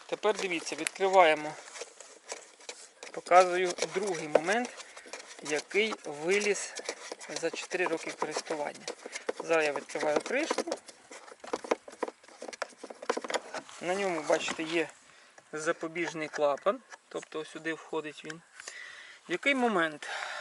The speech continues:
Е, з заводу в нього стояли отакі чорні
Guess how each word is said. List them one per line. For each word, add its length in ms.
Е, 360
з 40
заводу 540
в 40
нього 280
стояли 440
отакі 480
чорні 520